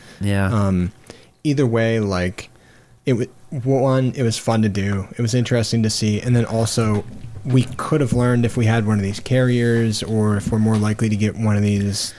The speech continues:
Speaker 1: Or some
Speaker 2: disease
Speaker 1: unexplained
Speaker 2: things.
Speaker 1: thing, like if you were, like, shitting every day, every time you had pizza, you didn't know why.
Speaker 2: Yeah.
Speaker 1: And they're like, "Oh, you have, s-,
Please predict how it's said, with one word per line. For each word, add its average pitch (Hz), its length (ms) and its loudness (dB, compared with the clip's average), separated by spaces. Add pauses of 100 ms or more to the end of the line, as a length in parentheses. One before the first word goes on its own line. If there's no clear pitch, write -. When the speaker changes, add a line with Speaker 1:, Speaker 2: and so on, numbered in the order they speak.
(300)
Speaker 1:
Or 117 60 0
some 123 180 0
Speaker 2:
disease 117 220 2
Speaker 1:
unexplained 113 640 2
Speaker 2:
things. 98 120 -4
Speaker 1:
thing, 104 260 2
like 95 180 0
if 98 100 -8
you 113 100 0
were, 113 60 4
like, 101 200 2
shitting 110 400 -2
every 107 220 2
day, 107 280 2
every 104 140 -2
time 107 200 0
you 104 60 2
had 98 140 0
pizza, 104 400 0
you 98 80 2
didn't 98 100 0
know 95 100 0
why. 90 60 0 (200)
Speaker 2:
Yeah. 101 40 2
Speaker 1:
And 101 100 0
they're 98 80 -2
like, 95 60 -6
"Oh, 131 140 2
you 104 160 2
have, 110 100 2
s-, - 160 -6